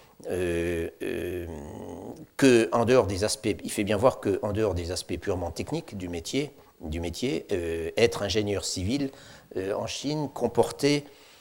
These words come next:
une grande part de gestion financière et de négociation avec les bailleurs de fonds et avec les autorités locales. <coughs> Et plus encore, ça comportait une très grande part de mobilisation et de commandement,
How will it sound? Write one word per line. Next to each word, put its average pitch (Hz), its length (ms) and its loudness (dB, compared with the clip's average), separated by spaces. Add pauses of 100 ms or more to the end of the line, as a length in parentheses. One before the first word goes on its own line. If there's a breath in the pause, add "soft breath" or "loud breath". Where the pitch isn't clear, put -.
(200 loud breath)
une 104 140 2
grande 135 320 8
part 139 200 8
de 107 100 4
gestion 123 360 0
financière 101 720 -2
et 92 80 -2
de 90 120 -2
négociation 101 960 -2
avec 85 260 -4
les 90 100 -4
bailleurs 87 300 0
de 87 140 -4
fonds 117 340 -4
et 98 80 -4
avec 82 220 -8
les 85 140 -6
autorités 87 380 -6
locales. 127 480 0 (1200 loud breath)
<coughs> 466 300 12
Et 139 60 4
plus 147 180 8
encore, 170 500 8 (600)
ça - 180 2
comportait 135 640 6
une 101 160 2
très 175 180 8
grande 110 240 4
part 123 340 2 (380 loud breath)
de 95 240 0
mobilisation 113 920 2
et 107 60 4
de 95 100 -2
commandement, 101 800 0